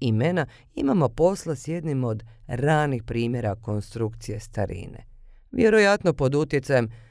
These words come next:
svojevrsne obiteljske, rodoslovno-heraldičke i nacionalne ugarske ideologije Antuna Jankovića. U Jankovićev slavonski Edelzic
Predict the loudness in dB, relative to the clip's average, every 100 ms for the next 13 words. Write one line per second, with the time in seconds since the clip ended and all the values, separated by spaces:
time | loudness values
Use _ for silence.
0 | _ -16 -8 2 4 4 2 0 -2 -4
1 | -4 -8 -4 -2 -2 -6 -8 -6 -4 -4
2 | -6 _ _ _ _ 2 4 4 -2 -2
3 | -2 -2 -4 -4 0 2 2 0 -4 -6
4 | -8 -4 -2 -4 -8 -4 0 2 2 0
5 | -2 -2 -2 -4 -6 -8 -2 -2 0 -4
6 | -6 -4 -2 0 -2 0 -2 -2 -4 -4
7 | -8 _ _ -2 -2 -4 -6 -6 -8 -12
8 | -12 -14 -14 -16 -20 _ _ _ _ _
9 | _ _ _ 2 6 6 4 2 4 4
10 | 4 0 -2 -4 -2 0 2 0 -2 -6
11 | -6 -6 -4 -2 -2 -2 -4 -8 -8 -14